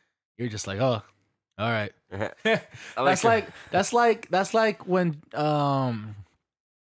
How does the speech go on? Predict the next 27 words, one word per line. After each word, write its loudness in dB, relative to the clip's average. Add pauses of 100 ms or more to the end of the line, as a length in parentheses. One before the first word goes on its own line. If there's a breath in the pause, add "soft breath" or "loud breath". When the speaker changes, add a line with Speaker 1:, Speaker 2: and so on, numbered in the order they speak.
(120)
Speaker 1:
when -4
Anthony 0
Davis 0
got -4
traded -4
to -12
the -8
Lakers. -8 (500)
Speaker 2:
Yeah, -2
that 2
was -4
big. 0 (220)
I 8
like 4
Jamal 4
Adams. 4
Um, -2 (220)
I 0
know 4
he's -2
a -8
good -6 (260 loud breath)
free -14
safety, -6
and 0
then 0
also -4